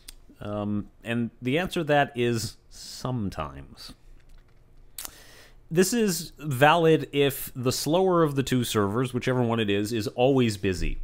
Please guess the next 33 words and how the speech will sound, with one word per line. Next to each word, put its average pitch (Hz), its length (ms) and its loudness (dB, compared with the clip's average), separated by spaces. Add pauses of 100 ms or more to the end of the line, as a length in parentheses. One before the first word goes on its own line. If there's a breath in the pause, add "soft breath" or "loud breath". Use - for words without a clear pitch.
(180)
but 117 120 -4
that 185 140 -6
might 190 180 -8
not 175 180 -6
actually 156 400 -4
always 143 260 -2
be 131 140 -4
the 107 80 -10
case. - 460 -8 (460 loud breath)
Um, 98 480 0 (140)
you 87 120 -18
know, 104 200 -10 (260)
if, - 440 -2 (100)
if 139 260 -2
multi-programming 180 680 0
level 139 300 0
is 110 180 -2
one, 127 460 2
there's 113 140 0
only 123 180 0
one 120 340 0
job, 110 460 2
you 110 80 2
know, 104 100 2
running 107 360 0
at 98 80 0
a 95 60 0
time, 113 600 0
um, 95 480 -2
maybe, 90 640 -4
uh, 80 280 -4
I 76 120 -10
mean, 80 420 -6